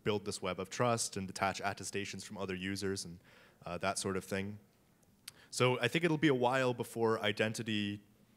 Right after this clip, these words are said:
technology becomes, you know, something that we can actually integrate into blockchains, and that's simply because, uh, identity is a very complex thing, and blockchains are not very good at understanding the world into which they're put. You know, we have very finite,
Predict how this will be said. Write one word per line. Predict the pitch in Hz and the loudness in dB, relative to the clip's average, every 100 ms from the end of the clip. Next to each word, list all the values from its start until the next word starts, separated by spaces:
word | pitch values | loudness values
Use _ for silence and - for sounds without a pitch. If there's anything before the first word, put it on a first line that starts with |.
| _ _ - | _ _ -6
technology | 120 107 107 107 110 110 | -2 0 0 0 0 -2
becomes, | 101 104 - 101 98 - - 110 | -6 -6 -4 -4 -4 -6 -6 -10
you | |
know, | 92 | -10
something | 92 110 104 104 | -6 -6 -6 -8
that | 95 | -8
we | |
can | 101 98 | -6 -6
actually | 92 - 95 | -6 -6 -6
integrate | 98 101 110 104 92 | -6 -8 -6 -4 -4
into | - | -8
blockchains, | - 87 90 - 110 110 | -6 -6 -6 -4 -6 -4
and | 95 | -4
that's | - | -2
simply | - 135 135 120 | 0 0 0 -2
because, | 104 - 107 104 98 - - - - | -2 0 2 2 0 -6 -14 -14 -4
uh, | 98 95 | -2 0
identity | 101 120 123 127 117 | 0 0 -2 -4 -4
is | 101 | -2
a | |
very | 95 104 | 0 0
complex | 101 110 107 110 104 - | 0 -2 -2 -2 -4 -4
thing, | 110 127 | -4 -4
and | 135 | -4
blockchains | 107 107 - - 104 104 101 - - - | -4 -4 -2 -2 0 -2 -8 -14 -10 -4
are | 107 | -2
not | 110 117 | 0 -2
very | 117 117 107 | -2 -4 -2
good | 107 | -2
at | 104 - | -4 -6
understanding | 104 104 - 101 98 98 | -6 -4 -2 -2 0 -2
the | |
world | 92 95 101 104 101 | 0 0 0 -2 -6
into | 98 98 | -8 -6
which | 95 - | -6 -8
they're | 85 80 | -10 -2
put. | - 113 - - | 0 0 -2 -14
You | 101 | -10
know, | 92 | -4
we | 92 | -2
have | 92 | -2
very | 92 104 | 0 -2
finite, | 101 - 92 98 95 | -2 -2 -2 -2 -2